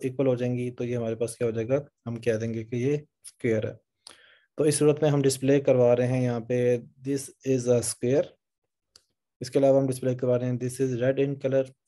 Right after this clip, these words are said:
तो ये मैंने सेव कर, जो है वो वैल्यू खुद से बताई है। अ, ये हमें,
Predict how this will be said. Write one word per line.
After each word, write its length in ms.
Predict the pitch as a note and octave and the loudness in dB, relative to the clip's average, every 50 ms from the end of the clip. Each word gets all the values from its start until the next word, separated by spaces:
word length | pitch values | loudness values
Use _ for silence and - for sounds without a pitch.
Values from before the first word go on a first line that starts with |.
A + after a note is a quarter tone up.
| _ - | _ -12
तो 60 | C3 | -6
ये 120 | B2 C3+ | -6 -4
मैंने 180 | C3+ C3 B2+ B2 | -4 -2 -4 -6
सेव 220 | B2 - - B2 A#2+ | -6 -6 -8 -8 -8
कर, 160 | - - A#2+ | -2 -4 -4
जो 280 | A2+ A2 A#2 A2+ A#2+ B2 | -4 -4 -10 -4 0 0
है 80 | A#2 A#2 | 2 2
वो 160 | A#2 A#2+ A#2+ A#2 A2 - _ - | 2 2 0 0 -2 -6 _ -6
वैल्यू 240 | B2 A#2+ A#2 B2+ A#2+ B2 | -4 -2 0 -2 -2 -4
खुद 220 | - - C3+ C3+ | -2 -6 -6 -6
से 140 | - - C#3+ | -2 -4 -4
बताई 320 | B2+ B2 - A#2 A2+ A2 A#2+ | -4 -2 -2 0 0 2 0
है। 100 | B2 - - _ _ _ _ _ _ _ _ _ | -2 -4 -8 _ _ _ _ _ _ _ _ _
अ, 60 | - A2+ | -2 0
ये 240 | A2+ A#2 A2+ B2 | 0 0 0 0
हमें, 720 | B2 B2 B2+ B2+ B2+ B2+ B2+ B2+ B2+ B2 A#2+ A2+ F2 - | 0 0 2 2 2 2 2 2 2 0 0 -2 -4 -6